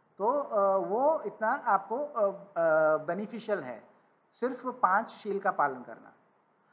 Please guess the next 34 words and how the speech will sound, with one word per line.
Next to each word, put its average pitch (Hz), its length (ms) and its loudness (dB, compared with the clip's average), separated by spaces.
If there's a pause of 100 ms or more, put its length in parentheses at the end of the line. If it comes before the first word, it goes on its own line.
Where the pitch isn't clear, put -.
(260)
और 196 180 4
एक 254 240 -2
कहानी 240 320 2
है, 247 240 -4
अ, 214 220 4
जिस, 208 220 -4
अ, - 140 -8
अ, 185 1160 2
बुद्ध 170 320 -4
कहते 185 320 -6
हैं, 151 280 -10
अ, 143 560 -2
ये 147 120 -10
सुत्ता 180 320 -4
के 185 120 -6
अंदर 180 220 -4
ही 190 160 -10
बुद्ध 160 260 -10
ने 165 200 -6
कहा 135 280 -2
है 139 160 -6 (640)
कि 226 80 0
ऐसे 240 560 0
एक 226 280 -4
तैंतीस, 226 680 -4
अ, 220 200 -2
जो 185 200 -4
है, 175 220 -4 (760)
अ, 175 100 0 (1080)
मित्र 208 340 -2
थे 151 260 -10
एक 160 80 -14
गांव 143 200 2
के, 123 140 -14